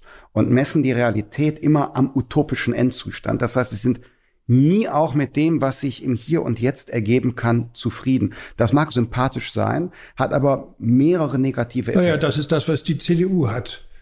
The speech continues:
Speaker 2: Wir wollen Kanzler stellen. Punkt.
Speaker 1: Genau, die sind sogar eine Machtmaschine.
Speaker 2: Mhm.
Speaker 1: Da ist dann jeder Inhalt egal. Aber es muss auch was Drittes geben. Das würde ich jetzt mit Popper sagen, so eine inkrementelle Reformschritte,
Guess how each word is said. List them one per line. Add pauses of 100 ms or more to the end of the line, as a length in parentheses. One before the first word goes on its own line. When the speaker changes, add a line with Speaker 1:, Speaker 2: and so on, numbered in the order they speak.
(180)
Speaker 2:
Wir
wollen (120)
Kanzler
stellen. (120)
Punkt.
Speaker 1:
Genau,
die
sind
sogar
eine
Machtmaschine.
Speaker 2:
Mhm. (200)
Speaker 1:
Da
ist
dann
jeder
Inhalt
egal. (240)
Aber
es
muss
auch
was
Drittes
geben.
Das
würde
ich
jetzt
mit
Popper
sagen,
so
eine (300)
inkrementelle
Reformschritte,